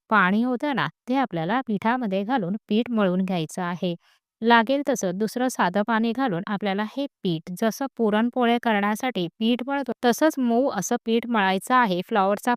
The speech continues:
पराठा करताना पोळ्यांना जसं पीठ मळतो, त्यापेक्षा किंचितसं आपल्याला नरम असं पीठ मळायचं आहे. घट्ट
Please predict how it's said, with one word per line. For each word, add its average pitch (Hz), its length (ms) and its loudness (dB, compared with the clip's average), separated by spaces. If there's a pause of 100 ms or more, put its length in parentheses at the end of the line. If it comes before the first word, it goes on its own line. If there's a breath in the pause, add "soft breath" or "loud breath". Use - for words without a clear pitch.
(140)
पराठा 208 460 0
करताना 208 520 0 (480 soft breath)
पोळ्यांना 262 580 4 (100)
जसं 233 400 -2
पीठ 240 240 0
मळतो, 240 360 -2
त्यापेक्षा 240 640 -2 (180)
किंचितसं 285 680 -2
आपल्याला 226 560 -2
नरम 233 400 2
असं 214 260 -2
पीठ 202 200 -2
मळायचं 180 440 -2
आहे. 170 80 -4 (400 soft breath)
घट्ट 233 380 2